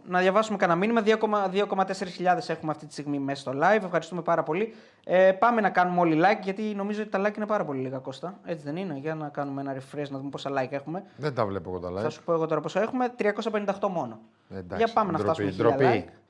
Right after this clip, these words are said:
Speaker 1: Το λέω αυτό και επιμένουμε σε αυτό, γιατί όσα περισσότερα like έχει, τόσο πιο πολύ viral γίνεται το βίντεο και το βλέπουν κι άλλοι. Και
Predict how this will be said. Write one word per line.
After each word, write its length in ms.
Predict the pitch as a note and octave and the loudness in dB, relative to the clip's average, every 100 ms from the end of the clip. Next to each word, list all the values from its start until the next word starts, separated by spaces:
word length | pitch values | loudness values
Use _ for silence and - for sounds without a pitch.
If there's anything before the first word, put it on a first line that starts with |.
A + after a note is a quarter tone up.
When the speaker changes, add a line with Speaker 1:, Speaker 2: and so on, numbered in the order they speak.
| _ _ _ _ _ _ _ | _ _ _ _ _ _ _
Speaker 1:
Το 120 | - | 4
λέω 220 | E3 F#3 G#3 | 6 8 6
αυτό 440 | E3+ - D#3+ F3+ | 4 2 4 2
και 380 | F3 E3 D#3 D3+ | 0 2 4 4
επιμένουμε 420 | D3 D3 D#3+ F3+ E3+ | 0 -2 0 0 -2
σε 100 | C#3+ | -6
αυτό, 140 | - | -6
γιατί 340 | G#3+ A3 A3 | -4 -4 -4
όσα 200 | A3 G#3+ | -4 -4
περισσότερα 380 | G#3 F#3+ G#3 G#3 G3 G3 | -6 -6 -4 -4 -2 -4
like 100 | G3 | -4
έχει, 140 | A#3+ | -6
τόσο 200 | - A3+ | -8 -10
πιο 120 | G#3+ | -10
πολύ 220 | G#3 G#3 G3 | -8 -6 -2
viral 320 | G3 F#3 E3+ D#3+ | 0 0 -2 -4
γίνεται 240 | E3 D#3 | -6 -6
το 120 | D3 | -10
βίντεο 340 | C#3 B3 B3+ B3 | -6 -2 -2 -2
και 120 | A#3+ | -2
το 80 | E3+ | -2
βλέπουν 260 | F3 E3 | -4 -4
κι 100 | C3 | 0
άλλοι. 240 | D3+ F#3 F3 | 0 0 -4
Και 260 | F3 E3+ | -4 -4